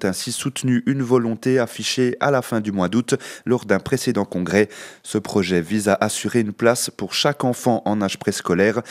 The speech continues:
en finançant ses services de manière équitable, écrit le P S J dans son communiqué. Le parti à la rose entend demander des contributions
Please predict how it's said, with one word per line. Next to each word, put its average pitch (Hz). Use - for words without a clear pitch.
en 135
finançant 123
ses -
services 117
de 107
manière 123
équitable, 127
écrit -
le 95
P 107
S 92
J 113
dans 110
son 117
communiqué. 92
Le 98
parti -
à 87
la 90
rose 101
entend 104
demander 95
des 98
contributions 120